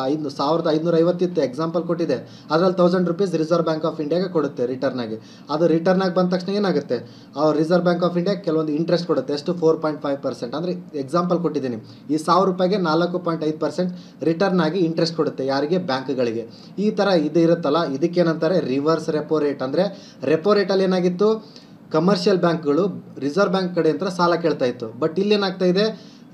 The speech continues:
ಬ್ಯಾಂಕ್‌ಗಳೇ Reserve ಬ್ಯಾಂಕಲ್ಲಿ ಸ್ವಲ್ಪ ಹಣವನ್ನ ಹೂಡಿಕೆ ಮಾಡ್ತಾ ಇದ್ದಾವೆ. ಅಂದ್ರೆ ತಮ್ಮಲ್ಲಿ excess of amount ಇದೆ, ಅದನ್ನ ಬ್ಯಾಂಕ್‌ಗಳಲ್ಲಿ ಅಂದ್ರೆ Reserve ಬ್ಯಾಂಕಲ್ಲಿ ಹೂಡಿಕೆ ಮಾಡ್ತಾ ಇದ್ದಾವೆ. ಇದಕ್ಕೇನಂತಾರೆ, reverse repo rate ಅಂತಾರೆ.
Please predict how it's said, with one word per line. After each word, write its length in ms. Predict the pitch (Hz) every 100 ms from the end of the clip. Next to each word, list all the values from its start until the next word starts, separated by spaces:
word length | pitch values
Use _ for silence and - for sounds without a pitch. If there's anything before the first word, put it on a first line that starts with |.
| -
ಬ್ಯಾಂಕ್‌ಗಳೇ 580 | 139 156 180 196 202 220
Reserve 280 | 185 185 175
ಬ್ಯಾಂಕಲ್ಲಿ 640 | 175 175 180 185 220 - - -
ಸ್ವಲ್ಪ 220 | 165 165
ಹಣವನ್ನ 320 | 170 185 196
ಹೂಡಿಕೆ 320 | 175 185 180
ಮಾಡ್ತಾ 300 | 185 165 165
ಇದ್ದಾವೆ. 260 | 151 131 120
ಅಂದ್ರೆ 320 | 139 180 208
ತಮ್ಮಲ್ಲಿ 360 | 180 180 180 151
excess 240 | 143 202
of 460 | 180 185 160 151 156
amount 240 | 185 175
ಇದೆ, 360 | 165 123 - - -
ಅದನ್ನ 280 | 139 185 214
ಬ್ಯಾಂಕ್‌ಗಳಲ್ಲಿ 920 | 131 131 165 175 170 151 143 170 180
ಅಂದ್ರೆ 340 | 175 147 147
Reserve 240 | 139 165 175
ಬ್ಯಾಂಕಲ್ಲಿ 480 | 165 156 147 190 226
ಹೂಡಿಕೆ 560 | - - - 190 185
ಮಾಡ್ತಾ 300 | 170 143 131
ಇದ್ದಾವೆ. 240 | 123 113 127
ಇದಕ್ಕೇನಂತಾರೆ, 840 | 156 180 175 175 160 - 196 107
reverse 460 | 131 135 156 165
repo 300 | 131 123 127
rate 180 | 123 117
ಅಂತಾರೆ. 600 | 110 110 107 104 - -